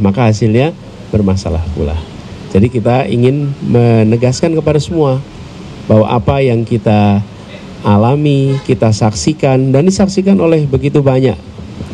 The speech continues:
Media pun menyaksikan, publik pun menyaksikan. Dari mulai aspek kebijakan, kebijakan nih, aturan sampai eksekusi ada banyak di situ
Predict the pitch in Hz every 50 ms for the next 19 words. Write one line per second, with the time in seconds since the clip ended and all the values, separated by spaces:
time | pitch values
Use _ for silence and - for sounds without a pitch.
0 | - - - - - - 131 135 135 127 135 131 127 127 190 196 185 151 120 104
1 | 95 95 - 101 90 95 95 85 80 80 85 - - - - - - - - -
2 | - - 135 139 135 139 151 147 - 202 196 190 160 135 113 101 98 - - 98
3 | 95 90 82 80 80 82 - - - - - - - - - - 107 104 107 117
4 | 117 120 120 123 123 123 - 117 110 - - - 120 - - 135 117 117 113 104
5 | 117 104 98 98 98 117 120 139 170 185 190 196 190 - - - - - - -
6 | - - - - - - - 113 113 120 143 147 156 160 151 147 147 147 - -
7 | - - - - - - - - - - - - - - - - - - - 202
8 | 196 - 131 123 123 127 139 165 190 196 190 190 - - - - - 117 113 117
9 | 107 120 117 113 - - - 135 120 117 - 165 160 - - 139 135 139 135 139
10 | 135 139 143 143 131 - - 113 107 101 - 117 95 117 117 113 117